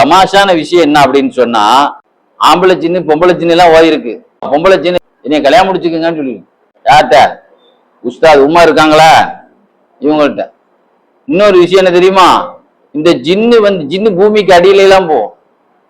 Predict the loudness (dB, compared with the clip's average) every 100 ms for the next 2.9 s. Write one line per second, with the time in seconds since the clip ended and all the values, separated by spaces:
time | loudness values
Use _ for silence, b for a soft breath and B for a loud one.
0 | _ -2 2 2 2 0 0 0 4 4
1 | 4 2 2 2 2 2 2 0 -2 0
2 | 0 2 4 4 2 2 2 2